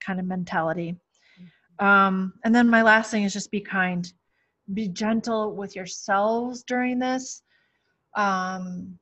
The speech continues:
giving yourself grace and giving others space and grace to just, everyone's gonna melt down at their own times. <laughs> Luckily in my family, we all kinda have our waves of melting down in different days. Thank goodness.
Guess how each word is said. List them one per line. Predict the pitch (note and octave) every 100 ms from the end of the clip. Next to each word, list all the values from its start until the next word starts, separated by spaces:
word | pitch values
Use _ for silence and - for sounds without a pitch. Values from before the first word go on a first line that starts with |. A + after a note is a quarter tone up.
| -
giving | G3 F#3+
yourself | F#3+ F3 G3 G3+ -
grace | G#3+ G#3+ G#3+ G#3+ - - _ G3
and | F#3 F3+
giving | F3+ G#3 A#3 A3+
others | F3+ F#3+ F#3+ F3 E3+ -
space | - - - F#3+ F#3 F#3
and | F3+ F3
grace | E3+ F3 F3 -
to | G3
just, | F3 F3+ F3 - - _ _ G3 F3+ - F3
everyone's | F#3 B3 C4 A3+ F3+
gonna | A#3 A3+
melt | G#3+ A3 A3
down | G#3 G#3 G3+ -
at | F#3+ - F3+ -
their | G3+ G3
own | A3 A3
times. | B3 - - A#3 A3+ C#4+ - - -
<laughs> | - - _
Luckily | - C#4 C#4+ D4
in | C#4
my | C4+
family, | C4+ C4+ C4+ C4
we | B3
all | A#3+ B3+ B3
kinda | B3 B3 A#3
have | A3+ A3+
our | A#3 A3+
waves | A3 A3+ A#3 A3 A3
of | A#3 A3 G#3+
melting | A3+ A#3+ B3 A#3
down | A3+ G#3+
in | G#3+
different | G#3 G#3 G#3
days. | G#3 G3+ F#3 -
Thank | A#3 A#3
goodness. | B3 G#3+ F3+ -